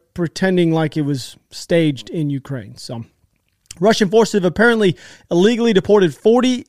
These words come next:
thousand civilians out of Mariupol. I have no idea, by the way, how they plan on getting these people back or if they're even gonna be able to,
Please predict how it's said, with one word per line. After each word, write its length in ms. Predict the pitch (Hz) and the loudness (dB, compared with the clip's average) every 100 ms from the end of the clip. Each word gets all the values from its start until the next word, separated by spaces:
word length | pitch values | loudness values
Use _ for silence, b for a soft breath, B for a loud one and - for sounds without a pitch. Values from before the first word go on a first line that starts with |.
| _ - | _ -2
thousand 640 | 202 220 226 226 214 208 | 2 4 2 0 -2 -6
civilians 640 | - 165 160 220 202 160 151 | -6 0 4 4 4 2 0
out 140 | 185 | 0
of 80 | 175 | 2
Mariupol. 500 | 185 196 165 - - B B B - | 4 4 2 -2 -14 B B B 0
I 160 | 196 | 2
have 100 | 202 | 4
no 220 | 175 220 | 4 4
idea, 280 | 226 202 202 | 4 4 4
by 140 | 175 180 | 4 2
the 80 | |
way, 120 | 180 180 | 4 2
how 120 | 175 | 2
they 140 | 175 | 0
plan 260 | - 190 190 | 0 -2 0
on 80 | 165 | 0
getting 220 | 180 185 | 0 0
these 100 | 156 | -2
people 240 | 175 156 | -4 -4
back 280 | 147 165 156 | 0 0 0
or 60 | 165 | -4
if 80 | |
they're 140 | 165 165 | 0 0
even 140 | 151 | 0
gonna 100 | 156 | -2
be 120 | 143 | -2
able 140 | 165 196 | 0 0
to, 240 | 220 214 | 0 -2